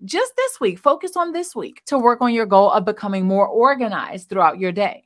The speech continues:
And the fifth thing that I want you to remember is to celebrate your successes along the way. Now, this doesn't have to be, like, a huge celebration every time you accomplish a goal. If you tend to be a bit of a workaholic,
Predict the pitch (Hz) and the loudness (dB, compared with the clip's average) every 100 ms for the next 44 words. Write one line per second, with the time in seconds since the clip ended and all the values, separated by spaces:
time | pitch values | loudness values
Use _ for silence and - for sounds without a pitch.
0 | - 311 320 311 320 330 330 302 285 269 | -2 0 0 -2 -2 -2 0 0 4 4
1 | 240 247 247 240 - 240 208 214 208 202 | 4 0 -2 -8 -4 -4 -2 -2 -2 0
2 | 214 - 240 - 247 - - 330 381 381 | -2 0 -4 -2 -6 -6 -8 -4 0 0
3 | 202 190 170 196 196 180 - 190 - 196 | 2 0 0 -8 -8 -16 -4 -4 -2 -6
4 | 185 - 190 175 165 160 160 175 180 123 | -6 -2 0 2 0 0 -4 -2 -2 -2
5 | - 262 262 349 370 330 277 254 254 220 | -2 -2 -2 0 0 0 0 0 0 -4
6 | 226 185 180 - 190 - - 247 240 - | -2 -2 -2 -4 -6 -8 0 4 4 0
7 | - 190 180 185 185 175 - 196 185 190 | -2 -2 -2 -4 -6 -10 -4 -2 0 -2
8 | 190 185 175 185 170 - 160 156 160 165 | -4 -6 -2 -2 -2 -2 -4 -4 -10 -4
9 | 156 233 - 220 220 214 208 214 208 - | -2 -2 0 6 8 6 -2 -6 -6 -10
10 | - 262 277 359 359 359 330 277 233 262 | -10 -2 -2 -2 -2 -2 0 0 2 2
11 | 262 220 175 175 196 277 277 302 233 220 | 4 0 2 2 2 2 2 2 2 0